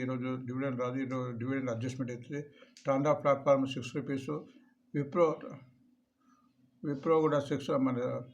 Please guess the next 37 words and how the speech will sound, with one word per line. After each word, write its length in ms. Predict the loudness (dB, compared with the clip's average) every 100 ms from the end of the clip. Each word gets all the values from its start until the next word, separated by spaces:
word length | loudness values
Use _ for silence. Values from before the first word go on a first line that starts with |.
| -20 -20 -20 -20 -20 _ _ 0
టాటా 220 | 2 4
ప్లాట్‌ఫామ్ 140 | 2
సిక్స్, 220 | 0 -4
విప్రో 340 | -2 0 2 2
కూడా 120 | 2
సిక్స్ 260 | 0 -4 -4
రూపీస్ 240 | -6 -2
ఉంది, 200 | -2 -2
జెన్సా 320 | 0 0 0 -2
టెక్నాలజీ 440 | 0 2 2 0 -2
టూ 120 | -2
రూపీస్, 360 | -2 -4 -4
ఇది 240 | -2 0 -2 -2
ట్వంటీ 240 | -4 -2
ఎయిట్ 120 | 0
అంటే 180 | -2 -2
రేపు 300 | -4 -4 -2
ఈ 100 | -2
రోజు 260 | 0 0 0
ఎవరైతే 240 | -2 -4
కొంటారో 360 | -4 -4 -2 -2
వాళ్ళకి 220 | -2 -2
డివిడెండ్ 260 | -4 -4 -6
వచ్చే 120 | -6
అవకాశం 320 | -4 -4 -4
ఉంది. 200 | -4 -4 -6 -12 -20 -20 -6
బీపీసీఎల్ 560 | -2 0 0 -2 -2 0
ఫైవ్ 200 | 0 0
రూపీస్, 300 | -2 -6 -8 -8
పర్సిస్టెంట్లో 680 | -6 -6 -6 -6 -6 -6 -6
ట్వంటీ 280 | -6 -6 -6
రూపీస్, 360 | -8 -8 -10 -6
ఉడుకలో 520 | -4 -4 -6 -6 -6
టూ 140 | -4 -6
రూపీస్ 220 | -6 -8
ఫైవ్ 160 | -6 -6
పైసా 260 | -6 -4